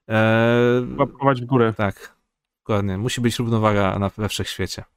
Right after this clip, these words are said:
Speaker 2: Nie, nie musi być. Trzeba rozwalać drużyny, tankować po mistrzostwo albo nic.
Speaker 1: Mistrzostwo
Speaker 2: Tylko
Speaker 1: albo nic,
Speaker 2: skrajnie.
Speaker 1: okej.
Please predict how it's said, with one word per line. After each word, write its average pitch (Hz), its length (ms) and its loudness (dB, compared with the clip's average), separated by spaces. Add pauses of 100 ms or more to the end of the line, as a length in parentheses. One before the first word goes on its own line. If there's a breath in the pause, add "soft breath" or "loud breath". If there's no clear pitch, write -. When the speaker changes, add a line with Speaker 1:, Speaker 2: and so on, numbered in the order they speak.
(2750)
Speaker 2:
Nie, 175 320 4
nie 151 120 4
musi 127 300 2
być. 110 200 -2
Trzeba 147 180 4
rozwalać 143 420 4
drużyny, 143 560 2
tankować 139 600 2
po 123 440 2
mistrzostwo 139 760 0
albo 127 220 2
nic. 135 460 -2 (1600)
Speaker 1:
Mistrzostwo 117 540 0
Speaker 2:
Tylko 113 80 4
Speaker 1:
albo 107 120 2
nic, 104 100 2
Speaker 2:
skrajnie. 107 260 0
Speaker 1:
okej. 95 320 0